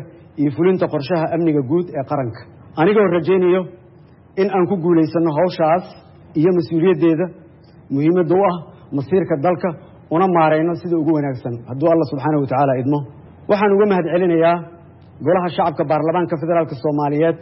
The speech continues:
sida mas-uuliyadda ku dheehan tahay oo ay u aqbaleen codsiga madaxweynaha oo ahaa in dib loogu noqdo heshiiskii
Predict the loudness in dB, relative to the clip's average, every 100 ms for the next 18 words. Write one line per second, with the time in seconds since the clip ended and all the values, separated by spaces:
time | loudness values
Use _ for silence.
0 | -14 -20 -12 -2 0 0 -2 0 0 0
1 | -2 0 0 0 -2 -2 -2 -2 -2 0
2 | 0 0 -2 0 0 2 0 -4 -4 -2
3 | -2 -2 -2 0 0 0 -4 -8 -20 -20
4 | -4 0 2 2 2 2 0 -2 0 2
5 | 2 0 -2 -2 -2 -2 -4 -6 -8 -6
6 | -4